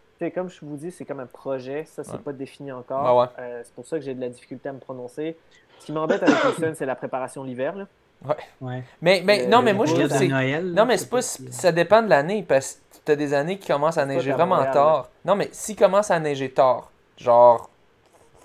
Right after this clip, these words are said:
Speaker 2: fin
Speaker 3: Ouais,
Speaker 2: décembre,
Speaker 3: Québec, il
Speaker 2: honnêtement,
Speaker 3: neige
Speaker 2: le,
Speaker 3: pas.
Speaker 2: le, le, ah oui, c'est, ouais, t'es à Québec, ouais.
Speaker 1: Euh,
Speaker 2: Ouais.
Speaker 1: et honnêtement, euh, j'ai
Speaker 2: Ouais.
Speaker 1: fait ma première sortie en ski hier soir, là.
Speaker 2: OK,
Speaker 3: C'est ça.
Speaker 2: ouais.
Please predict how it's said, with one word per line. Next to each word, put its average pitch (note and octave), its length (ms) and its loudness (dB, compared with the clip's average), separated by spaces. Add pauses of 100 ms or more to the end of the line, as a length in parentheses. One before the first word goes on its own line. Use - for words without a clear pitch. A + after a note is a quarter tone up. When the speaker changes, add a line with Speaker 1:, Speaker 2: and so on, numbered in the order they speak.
Speaker 2:
fin C#3 140 0
Speaker 3:
Ouais, C#3 60 -4
Speaker 2:
décembre, C#3+ 560 0
Speaker 3:
Québec, B2 380 -12
il G#2+ 160 -14
Speaker 2:
honnêtement, D#3+ 480 4
Speaker 3:
neige G3+ 60 4
Speaker 2:
le, C#3 100 4
Speaker 3:
pas. - 80 -16 (120)
Speaker 2:
le, C3+ 220 -2
le, B2+ 220 -10
ah D#3+ 220 10
oui, E3 120 0
c'est, C#3 240 -14
ouais, B2 220 -6
t'es - 100 -10
à - 40 -8
Québec, B2+ 440 -10
ouais. E3 60 -14 (880)
Speaker 1:
Euh, B2 60 -10
Speaker 2:
Ouais. C#3+ 140 4 (200)
Speaker 1:
et C3+ 40 -8
honnêtement, D#3+ 480 -4
euh, C#3+ 200 2
j'ai C3 80 -4
Speaker 2:
Ouais. C3+ 60 -6
Speaker 1:
fait E3 180 -4
ma C#3+ 100 -2
première C#3+ 300 -6
sortie - 260 -12
en C3+ 60 -10
ski - 180 -14
hier C3 160 -10
soir, A#2+ 220 -12
là. - 540 -4
Speaker 2:
OK, E3 80 0
Speaker 3:
C'est D3+ 260 4
ça. C#3+ 140 4
Speaker 2:
ouais. A3+ 540 0